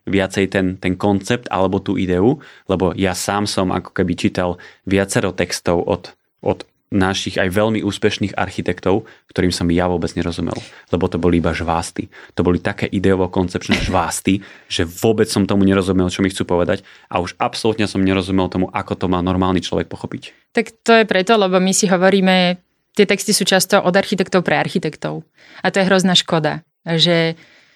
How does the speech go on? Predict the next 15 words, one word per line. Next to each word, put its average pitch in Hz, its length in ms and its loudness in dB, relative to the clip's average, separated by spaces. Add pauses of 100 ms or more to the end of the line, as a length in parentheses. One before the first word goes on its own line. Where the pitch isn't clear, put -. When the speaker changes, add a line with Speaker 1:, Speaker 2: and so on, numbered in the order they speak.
Speaker 1:
Ale 110 140 -2
to 202 40 0
Speaker 2:
vieš, 208 60 0
Speaker 1:
je - 60 0
Speaker 2:
že - 40 -2
my 104 80 -2
si - 200 0
Speaker 1:
zbytočné, 104 100 2 (240)
lebo 104 220 0
ten 107 100 0
architekt 107 460 -2
rozumie 101 340 2
tej 87 160 -4
kvalite 90 320 -4
priestoru. 98 480 0